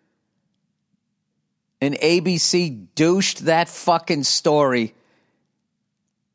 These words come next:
because they want-, they didn't wanna fuck up their interview with Prince Harry and his actress fucking wife.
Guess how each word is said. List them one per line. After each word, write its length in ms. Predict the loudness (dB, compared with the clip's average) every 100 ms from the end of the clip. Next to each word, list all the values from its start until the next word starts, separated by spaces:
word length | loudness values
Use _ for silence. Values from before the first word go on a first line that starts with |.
| _ _ _ _ _
because 380 | -8 0 0 2
they 120 | 0
want-, 280 | 2 2 2
they 100 | 2
didn't 160 | 2 2
wanna 200 | 0 0
fuck 440 | -2 0 0 2
up 160 | 0 2
their 160 | 0
interview 420 | 0 -2 -2 -2
with 240 | -2 -2 -8
Prince 400 | -4 -2 0 0
Harry 500 | 2 2 2 2 0
and 100 | 0
his 180 | -2 0
actress 480 | 0 0 -2 -4 -2
fucking 420 | -2 0 -2 2
wife. 440 | 2 0 -4 -16